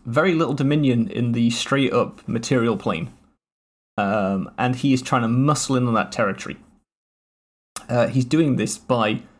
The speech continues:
getting people's souls individually. He wants to claim them when they die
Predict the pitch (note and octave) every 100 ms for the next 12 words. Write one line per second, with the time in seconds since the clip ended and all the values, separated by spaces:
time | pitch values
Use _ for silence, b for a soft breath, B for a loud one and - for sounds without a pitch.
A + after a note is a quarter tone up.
0 | _ _ _ _ _ _ - C#3+ C#3+ B2+
1 | - C3 B2 A#2 - A2+ A2 G#2+ G2 F#2+
2 | - - - - B2+ C#3+ B2+ C3 F#2+ -
3 | B2 - F3+ D#3 G#2+ G#2+ A#2+ - _ _
4 | _ - A2+ G2+ G2+ A#2+ F#2+ B2